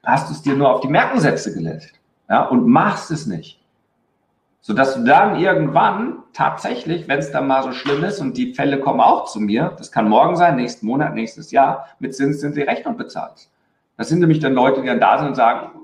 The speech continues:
jetzt ist echt scheiße, weil es droht die Pleite. Oder ich kann nicht mehr, es droht der Burnout, wenn er nicht schon da ist, der ihn einfach platt macht. Oder weil das Leben dir komplett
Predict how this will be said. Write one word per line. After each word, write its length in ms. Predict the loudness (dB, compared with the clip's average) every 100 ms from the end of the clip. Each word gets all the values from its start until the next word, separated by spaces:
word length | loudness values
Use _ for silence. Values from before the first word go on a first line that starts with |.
| -14
jetzt 420 | -2 0 0 -2
ist 220 | -4 -4
echt 280 | -2 -4 -4
scheiße, 680 | -4 -2 0 0 0 -2 -6 -4
weil 260 | 0 2 0 -6 -10
es 220 | -10 -10
droht 340 | -6 0 0 -2
die 100 | -6
Pleite. 440 | -4 -4 -6 -16 _ _ _ -14 0
Oder 520 | 4 6 2 -6 -16 _ _
ich 240 | -8 -8 -6
kann 200 | -4 -4
nicht 180 | -6
mehr, 320 | -6 -4 -4 -6 -18 _ _ _
es 280 | -6 -4 -6
droht 400 | -4 0 2 2
der 120 | -2
Burnout, 720 | -4 0 2 2 -2 -6 -12 _
wenn 120 | -6
er 80 | -4
nicht 180 | -4 -8
schon 160 | -12 0
da 220 | 2 2
ist, 120 | -2
der 140 | -6
ihn 60 | -6
einfach 320 | -8 -12 -8
platt 240 | -4 -4 -6
macht. 260 | -16 _ _ _ _ _ 2
Oder 500 | 4 4 2 -2 -8 -2
weil 140 | 2
das 180 | 2 0
Leben 260 | -2 0
dir 140 | -2 -4
komplett 600 | -6 -10 -4 -2 -2